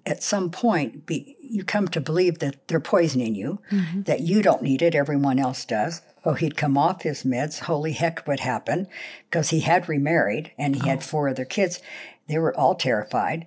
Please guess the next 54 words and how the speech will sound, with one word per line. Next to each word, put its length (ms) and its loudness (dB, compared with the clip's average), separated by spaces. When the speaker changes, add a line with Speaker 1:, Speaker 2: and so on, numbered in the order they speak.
Speaker 1:
So 180 -2
I'd 240 4
fly 260 2
back, 480 -2
get 120 -8
him 120 -4
put 180 -6
away, 500 -4
take 220 -4
care 260 -4
of 120 -2
it, 160 -4
you 160 -6
know, 220 -2
and, 300 -4
and 180 -2
then 360 -2
come 220 2
home. 440 6
And 160 -2
so 180 -2
sometimes 640 0
when 100 0
I 140 0
went 180 -4
back, 300 0
I'd 200 0
take 280 -4
him 120 -2
out 360 -2
when 220 -2
he 100 -2
was 160 -6
pretty 240 -6
stable, 540 -4
and 200 -6
I'd 160 -6
sign 320 -2
him 140 0
out, 220 2
and 100 -4
we'd 160 -4
go 240 -2
down 300 0
and 120 0
visit 440 -4
all 160 2
the 120 -6
family 440 2
and 120 0
my 180 2
other 180 -2
siblings 640 -2
and, 160 -2